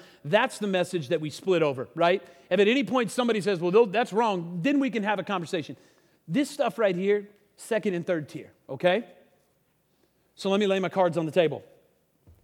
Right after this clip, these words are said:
I believe that the miraculous sign gifts that we see in the New Testament no longer exist, okay? I believe that they were given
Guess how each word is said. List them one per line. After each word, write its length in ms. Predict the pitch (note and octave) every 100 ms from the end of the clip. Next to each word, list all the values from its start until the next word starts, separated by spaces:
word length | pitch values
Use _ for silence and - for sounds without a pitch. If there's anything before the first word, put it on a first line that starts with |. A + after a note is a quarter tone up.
| _ _ _ _ _ _
I 140 | F3 A#3
believe 320 | C4+ B3 G3+
that 140 | F3+
the 40 | F#3+
miraculous 760 | F3+ F3+ G3+ A3+ A#3+ A#3+ -
sign 480 | - G#3+ G#3+ A#3 F3+
gifts 260 | F3+ D#3+ -
that 120 | D#3+
we 100 | E3+
see 260 | - F#3+
in 80 | E3
the 60 | D#3
New 140 | E3+
Testament 560 | F3 G3+ G3 A#3 A#3+ A#3 _ _ _ _ _ -
no 240 | D#3 E3 F3
longer 260 | F3 F3+
exist, 480 | F3+ D3 D#3 - - _ _ _ _ _ _ _ -
okay? 320 | B2 E3 A3 - _ _ _ -
I 120 | D3
believe 440 | E3 G#3+ G#3+ G#3 E3+
that 160 | E3+
they 160 | F#3+ F#3
were 220 | E3 D#3+
given 680 | D3 C3 F#3+ A#3+ C#4+ D#4+